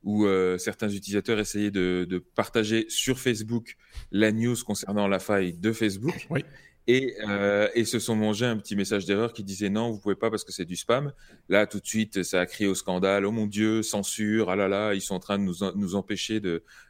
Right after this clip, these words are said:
Speaker 1: pa-, de partager cette news. » Évidemment, c'est pas ça qui s'est passé.
Speaker 2: Non.
Speaker 1: C'est encore une fois une démonstration de la stupidité de leurs algos, euh, de filtrage, qui, qui a identifié ça comme du spam alors que c'en était pas.
Speaker 2: Ouais. Ce sera, ce,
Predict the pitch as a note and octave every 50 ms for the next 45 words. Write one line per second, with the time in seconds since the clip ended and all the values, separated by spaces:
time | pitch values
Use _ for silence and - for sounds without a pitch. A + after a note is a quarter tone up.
0 | _ _ - G2 F#2 G2 G2 G#2 - G#2+ - - G#2+ F#2 G2 G2+ - - F2 -
1 | - G#2+ A#2+ B2 A#2+ B2 _ _ _ _ _ - E2+ F2+ E2+ F#2 F#2 G2+ G2 F2+
2 | - F2+ E2+ F#2 F2 - F#2+ F2+ - - F#2 F#2+ - - F#2+ - - C3+ C3+ A2+
3 | F#2+ G2 E2+ - G2 E2+ F#2 F#2 - - A2 G#2 G2+ F#2 G2 F#2 F#2 F#2+ F#2 -
4 | - G2 - - - G#2+ G#2 G2 F#2 F2 - - - F#2 - F2+ G2 G2+ - -
5 | G#2+ G2+ F2+ F2+ E2 F2+ F2+ F2 F2+ F#2 F#2+ G2 G2 F2+ E2+ E2+ E2 D#2+ - -
6 | - - - - - F#2+ F#2 - - F#2+ - - - A2+ C3 C3+ A#2 G#2+ - -
7 | - - - - - F#2 E2+ - - - F#2+ F2+ - - F#2+ F#2+ F2+ F#2+ F2+ -
8 | - - - F#2+ - G#2 F#2+ - F#2 F2+ F2 E2+ - - - G#2+ G#2 G2+ F2+ F2
9 | - - F#2 - - E2+ F2 F2 - G2 - - F#2 - - - A#2 A2+ - -
10 | - - C#3+ C#3 - F3 D#3 - G3 D#3+